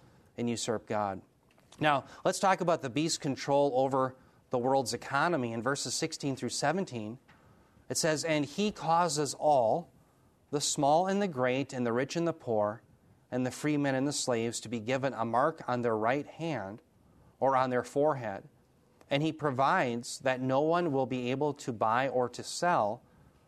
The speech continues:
except the one who has the mark, either the name of the beast or the number of his name." Now, dear ones, notice here at the beginning in verse sixteen, the underline, it says, "He causes." I think when you look at the syntax of this passage, the "he causes" must be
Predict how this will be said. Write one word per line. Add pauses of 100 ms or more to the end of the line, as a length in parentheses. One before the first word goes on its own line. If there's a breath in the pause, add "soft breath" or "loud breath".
(140 soft breath)
except
the
one
who
has
the
mark, (500 soft breath)
either
the
name
of
the
beast (520)
or
the
number
of
his
name." (420 loud breath)
Now,
dear
ones,
notice
here
at
the
beginning
in
verse
sixteen, (240 loud breath)
the
underline,
it
says,
"He
causes." (280 loud breath)
I
think
when
you
look
at
the
syntax
of
this
passage,
the
"he
causes"
must
be